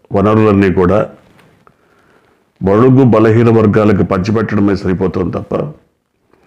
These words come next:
ఇన్కమ్ సోర్సెస్ని డెవలప్ చేయటం లేదు.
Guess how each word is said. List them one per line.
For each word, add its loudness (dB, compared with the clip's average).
ఇన్కమ్ 2
సోర్సెస్ని 0
డెవలప్ 0
చేయటం 0
లేదు. 0